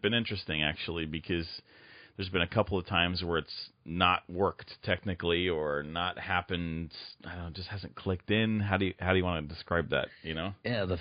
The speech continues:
Speaker 2: flow wasn't there, I guess, you know, and, uh, I, I think it's all for a good reason, because
Speaker 1: Mm-hmm.
Speaker 2: I think we've had a couple things come to light, you know, because of it all. So,
Speaker 1: Yeah.
Speaker 2: I think, uh, we're going with that flow, you know?
Speaker 1: Well, I mean,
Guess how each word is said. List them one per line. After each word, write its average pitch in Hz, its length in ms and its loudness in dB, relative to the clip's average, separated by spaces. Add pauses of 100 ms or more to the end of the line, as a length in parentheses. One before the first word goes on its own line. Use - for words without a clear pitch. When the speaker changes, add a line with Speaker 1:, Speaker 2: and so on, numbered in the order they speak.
(120)
Speaker 2:
flow 107 280 2
wasn't 101 360 -2
there, 110 260 -2
I 92 100 -4
guess, 90 280 -6 (120)
you 95 100 -6
know, 90 260 -4
and, 87 220 -2
uh, 85 300 0 (300)
I, 95 280 0
I 92 180 0
think 127 140 -2
it's 110 120 -8
all 92 220 -4
for 90 140 -4
a 87 60 -4
good 90 180 -4
reason, 127 400 -2
because - 300 -2
Speaker 1:
Mm-hmm. 107 160 -2
Speaker 2:
I - 20 -4
think 110 160 -8
we've 92 100 -10
had 104 140 -2
a 95 40 -8
couple - 320 -4
things 107 220 -2
come 107 220 -2
to - 60 2
light, 113 380 -2 (260)
you 90 100 -6
know, 107 240 -2
because 131 240 -2
of 104 80 -6
it 80 80 -2
all. - 180 -8 (840)
So, 90 260 0 (1080)
Speaker 1:
Yeah. 104 260 10
Speaker 2:
I 90 140 2
think, 104 120 0
uh, 98 260 -2 (400)
we're 117 100 -6
going 113 240 -2
with 110 100 -2
that 107 200 -2
flow, 123 420 -2
you 95 100 -8
know? 110 220 -4 (320)
Speaker 1:
Well, 143 300 8 (100)
I - 20 -6
mean, 165 280 -2